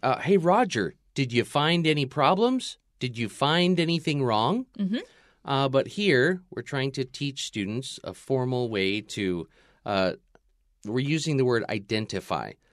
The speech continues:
Speaker 1: So, did you identify any problems? This is a word that you would use in, uh, more formal speech or when you're talking about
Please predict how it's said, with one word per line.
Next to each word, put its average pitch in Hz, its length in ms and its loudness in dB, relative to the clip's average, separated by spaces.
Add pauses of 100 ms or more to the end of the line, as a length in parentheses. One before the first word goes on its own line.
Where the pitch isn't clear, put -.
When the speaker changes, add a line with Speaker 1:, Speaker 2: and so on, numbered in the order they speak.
(240)
Speaker 1:
So, 190 380 2
did 120 240 -6
you 123 260 -4 (200)
identify 104 1300 0 (380)
any 113 440 -2 (160)
problems? 151 720 -4 (380)
This - 180 -2
is 262 140 -2
a 214 80 4
word 143 300 0
that - 160 -2
you 139 160 -4
would 131 140 -2
use 104 560 -4
in, 87 600 -6 (580)
uh, 82 260 -8 (220)
more 113 300 -4
formal 127 500 -2
speech 156 720 -8
or 107 300 -4
when 101 160 -4
you're 92 120 -2
talking 110 520 -6
about 90 380 -4